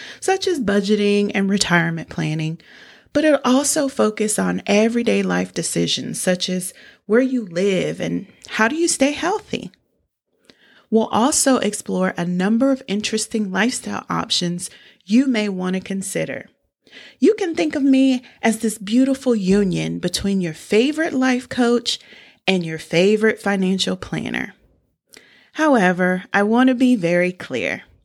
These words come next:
I'm not a financial advisor. I'm an educator. And this podcast is for informational and educational purposes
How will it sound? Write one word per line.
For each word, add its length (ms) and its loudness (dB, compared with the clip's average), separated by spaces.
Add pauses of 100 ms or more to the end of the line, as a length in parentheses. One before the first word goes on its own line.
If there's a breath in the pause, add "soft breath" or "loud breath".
(540 loud breath)
I'm 240 0
not 360 0
a 40 -10
financial 600 -2
advisor. 640 -8 (360 soft breath)
I'm 200 2
an 140 0
educator. 680 -4 (640 soft breath)
And 180 2
this 160 0
podcast 800 0
is 160 -2
for 240 -6
informational 920 0
and 160 -2
educational 760 0
purposes 600 -4